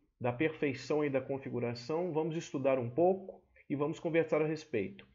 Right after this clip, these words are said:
Pessoal, então nós temos o dia de hoje, o dia três de setembro de dois mil e dezenove,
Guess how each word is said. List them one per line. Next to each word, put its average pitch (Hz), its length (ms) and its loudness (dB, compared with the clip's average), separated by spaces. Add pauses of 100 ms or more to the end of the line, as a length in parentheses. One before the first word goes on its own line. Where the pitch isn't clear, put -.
(420)
Pessoal, 233 340 4
então 226 220 2
nós 226 200 2
temos 196 240 2
o 165 60 2
dia 143 180 2
de 135 120 0
hoje, 139 480 2
o 113 80 -2
dia 127 340 -2
três 147 300 2
de 135 80 -10
setembro 131 460 -4
de 123 40 -8
dois 117 200 0
mil 113 100 -4
e 113 60 -6
dezenove, 143 600 -2